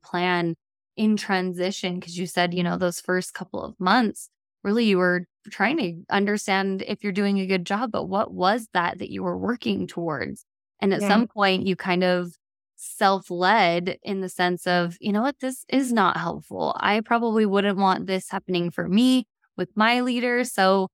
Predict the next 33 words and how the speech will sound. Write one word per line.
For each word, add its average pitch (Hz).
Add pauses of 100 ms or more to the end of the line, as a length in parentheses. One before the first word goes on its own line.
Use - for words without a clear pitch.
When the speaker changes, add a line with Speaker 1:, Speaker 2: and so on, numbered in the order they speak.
(260)
Speaker 1:
I'm 214
gonna 254
change 214
this." -
And 185 (280)
you 202
kind 202
of 190
took -
some 190
of 180
that -
direction. 185
But 175
if 170
someone's 185
in 208
that 185
kind 190
of 175
cycle, 190 (420)
you 196
can 180 (140)
definitely 190
reach 175
out -
to -
your 180
own 185
leader 175
and 165
say, 180
"Hey, 170